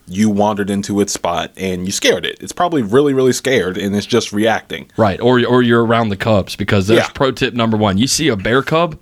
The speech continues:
Speaker 1: You back
Speaker 2: you
Speaker 1: away.
Speaker 2: turn around and haul
Speaker 1: <laughs>
Speaker 2: butt
Speaker 1: You
Speaker 2: away
Speaker 1: back
Speaker 2: from that situation.
Speaker 1: You back away. Or if you, and here's the thing,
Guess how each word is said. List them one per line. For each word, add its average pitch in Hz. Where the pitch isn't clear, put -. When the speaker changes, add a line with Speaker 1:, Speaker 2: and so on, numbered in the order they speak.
Speaker 1:
You 117
back 120
Speaker 2:
you 143
Speaker 1:
away. -
Speaker 2:
turn 160
around 139
and 113
haul 139
Speaker 1:
<laughs> 110
Speaker 2:
butt 110
Speaker 1:
You 113
Speaker 2:
away 113
Speaker 1:
back 117
Speaker 2:
from 123
that 107
situation. 104
Speaker 1:
You -
back 123
away. 90
Or 175
if 135
you, 139
and 165
here's 220
the -
thing, 151